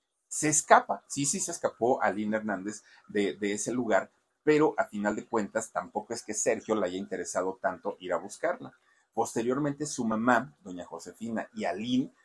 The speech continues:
ven a Sergio para poder negociar lo del divorcio.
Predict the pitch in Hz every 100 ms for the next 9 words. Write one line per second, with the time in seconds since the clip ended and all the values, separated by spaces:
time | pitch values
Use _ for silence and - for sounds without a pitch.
0 | _ _ 98 135 156 170 - 147 110 131
1 | 110 - _ 98 95 92 92 104 123 123
2 | 101 - 107 95 - - 98 95 92 110
3 | 135 220 262 - 101